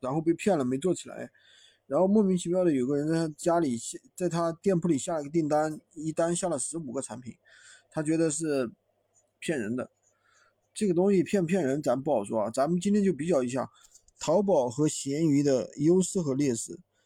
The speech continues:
其实淘宝呢，不管淘宝也好，拼多多也好，其实是属于比较专业的一个市场，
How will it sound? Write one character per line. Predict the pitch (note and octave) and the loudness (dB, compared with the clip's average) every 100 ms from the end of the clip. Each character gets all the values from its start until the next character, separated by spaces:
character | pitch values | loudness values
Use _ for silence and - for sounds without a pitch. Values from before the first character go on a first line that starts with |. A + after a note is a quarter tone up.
| _ _ _ | _ _ _
其 | - A#3 | -8 -8
实 | |
淘 | A3 F#3 | 0 2
宝 | A#3 E3 C#3+ | 4 4 4
呢， | D3 D3 D3 C#3+ | 4 4 4 2
不 | A#3 | 0
管 | G#3+ D3 | 2 2
淘 | D3 F3 | 2 2
宝 | G3 C#3+ | 4 2
也 | D#3+ | 2
好， | D3 | 0
拼 | A#2+ F#3 | 0 4
多 | F#3+ | 4
多 | F#3 F#3+ | 6 4
也 | F#3 | 4
好， | E3 A#2+ | 2 -2
其 | - | -2
实 | D#3+ F3 | -4 -4
是 | E3 F#3 | -6 -8
属 | - C3+ | -6 -2
于 | B2+ C#3+ | 0 0
比 | C#3 C3 | -2 0
较 | C3+ | 0
专 | - F3+ G3+ | 2 0 2
业 | A3 F#3+ | 2 2
的 | C3 | 0
一 | - | -2
个 | B2+ | -4
市 | C#3+ | -6
场， | C3 - | -8 -10